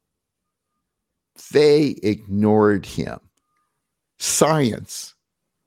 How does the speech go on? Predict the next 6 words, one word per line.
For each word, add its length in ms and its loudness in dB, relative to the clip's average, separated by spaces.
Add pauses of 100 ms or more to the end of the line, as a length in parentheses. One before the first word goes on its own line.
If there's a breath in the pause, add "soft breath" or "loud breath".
(320)
ignored 840 0 (180)
Professor 500 -2
Fenton. 440 -10 (680 soft breath)
And 160 0
he's 380 -6
right. 460 -2